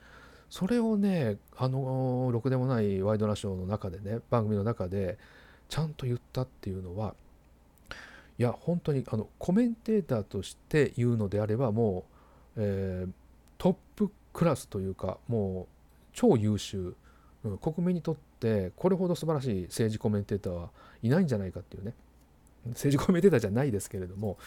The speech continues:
この、要はコメンテーターとしてここまでちゃんと伝えたっていうのは、うん、もう最高評価を僕は与えたいですね。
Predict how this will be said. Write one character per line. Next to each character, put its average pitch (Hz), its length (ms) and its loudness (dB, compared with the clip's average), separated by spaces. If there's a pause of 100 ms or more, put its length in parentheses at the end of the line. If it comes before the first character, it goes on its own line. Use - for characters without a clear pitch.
(280)
こ 101 100 -2
の、 98 440 -2 (200)
要 123 100 0
は 95 40 -2
コ - 160 -2
メ 175 140 2
ン 175 180 -2
テ 202 180 2
ー 175 40 -2
タ 139 140 0
ー - 20 0
と 135 180 -2
し - 80 -6
て 156 120 -2
こ - 180 -4
こ 156 100 -4
ま 147 160 0
で 95 80 -4
ち - 140 -8
ゃ 98 40 -2
ん 95 100 -4
と 156 180 -4
伝 - 260 -6
え 90 40 -6
た 98 100 -8
っ 90 40 -6
て - 140 -14
い 92 40 -10
う - 20 -8
の 87 80 -10
は、 - 40 -16 (580)
う 113 40 -4
ん、 104 40 -2 (380)
も 98 260 -2
う - 100 -12
最 - 340 -2
高 151 240 2
評 123 220 2
価 117 120 0
を 92 200 -2 (200)
僕 110 220 -6
は 139 160 2 (360)
与 110 160 -2
え 95 40 -2
た 98 120 -6
い 82 40 -8
で - 80 -10
す - 80 -20
ね。 95 140 -6